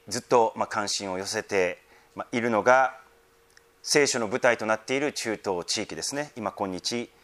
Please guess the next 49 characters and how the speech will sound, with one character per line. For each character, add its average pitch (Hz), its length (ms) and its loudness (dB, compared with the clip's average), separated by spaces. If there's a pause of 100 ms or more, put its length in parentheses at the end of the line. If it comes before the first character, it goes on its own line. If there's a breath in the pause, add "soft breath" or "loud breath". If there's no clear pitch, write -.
(460 soft breath)
え 92 240 -8
ー、 - 20 -8
せ-、 - 240 -4 (300)
今 135 200 0
ま 139 100 4
で 123 80 -2
の 110 100 0
歴 104 180 -4
史 110 200 -4
を 120 240 2 (160)
も 104 240 -6 (360)
う - 40 -20
本 165 100 -6
当 170 140 -2
に 165 180 0 (520)
こ 92 280 -8
う 131 120 4
大 135 80 2
き - 100 -14
く 117 60 -4
転 123 280 -2
換 120 220 0
さ 117 100 -2
せ 113 160 0
る、 123 240 0 (720 soft breath)
え 90 140 -10
ー、 71 60 -16
出 131 100 0
来 135 100 -8
事 120 220 -2
が 110 280 4 (280)
現 113 160 -2
在 95 100 0
進 101 180 -6
行 98 120 -4
形 101 120 -4
で 92 80 -2
起 92 60 -2
こ 107 120 -2
っ - 40 -4
て - 160 -10
い 80 60 -8
ま 78 100 -12
す - 140 -8
ね。 156 180 -8 (540)
イ 143 80 -2
ス - 180 0
ラ 147 140 6
ム 131 260 0